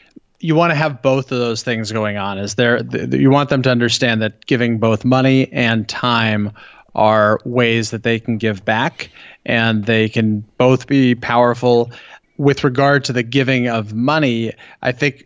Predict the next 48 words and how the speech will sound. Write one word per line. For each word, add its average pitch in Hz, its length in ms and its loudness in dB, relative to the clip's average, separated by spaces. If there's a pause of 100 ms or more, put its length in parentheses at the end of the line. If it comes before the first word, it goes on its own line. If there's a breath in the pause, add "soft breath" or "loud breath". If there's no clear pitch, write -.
at 135 220 -4
this 147 280 -2
age, 202 300 2
what 165 120 -2
you're 135 100 -2
trying 139 280 -2
to 131 80 0
do, 123 280 2
I 120 40 2
mean, 156 120 2
you're 165 120 2
gonna 175 180 2
have 151 180 2
your 139 120 0
kids 113 420 -6
who 120 100 -6
are 107 120 -4
just, - 400 -8
you 104 80 -10
know, 95 100 -10
you, 98 300 -12
there 117 500 0 (140)
are 107 120 2
kids 107 440 0
that 107 100 2
I've 104 160 2
talked 110 280 -2
to 104 80 0
parents 104 440 0
where 104 220 2 (400 loud breath)
they 123 180 2 (220)
don't 131 160 0
wanna 131 180 -2
spend 135 220 -2
any 143 100 0
of 107 60 -4
the 104 80 -6
money. 90 240 -10
They 113 240 -2
want 113 340 0
to 123 80 -4
give, 123 320 -2
they 101 100 -6
wanna 101 220 -6
give 104 240 -4
to - 80 -14
charities, 117 680 2
and 98 260 -4